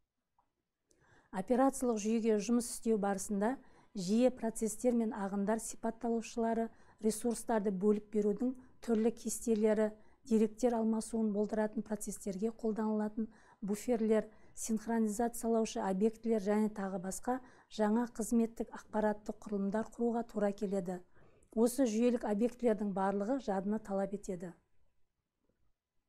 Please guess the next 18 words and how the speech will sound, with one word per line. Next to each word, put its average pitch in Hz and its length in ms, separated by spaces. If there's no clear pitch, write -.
Кейбір 254 380
операциялық 247 680
жүйелерде 214 600
орналастыру 220 840
барысында 202 540
алдын 226 360
ала 240 220
жадының 226 400
кейбір 220 380
белгіленген 214 720
көлемі 220 480
жүйелік 226 520
қажеттіліктер 226 800
үшін 233 240
қолданылатын 202 640
қор 208 320
ретінде 214 320
сақталады. 196 640